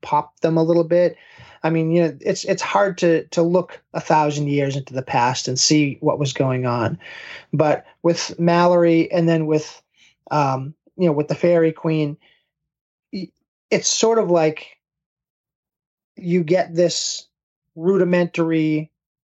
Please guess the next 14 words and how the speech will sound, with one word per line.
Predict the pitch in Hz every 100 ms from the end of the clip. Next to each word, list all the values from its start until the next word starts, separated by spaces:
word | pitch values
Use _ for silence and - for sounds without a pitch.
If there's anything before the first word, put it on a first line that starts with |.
| _ -
you | -
know, | 170 151 135 127 147 -
uh, | - 175 170
from | 160 196 175 170
multiple | 165 165 175 170
different | 156 165 160 -
sources, | - 165 160 160 156 147
sort | - 170 160
of | 143
woven | 160 160 151
together | 151 147 151 151 151 151 147 - - _ _
type | 175 165
of | 151
thing. | - 165 151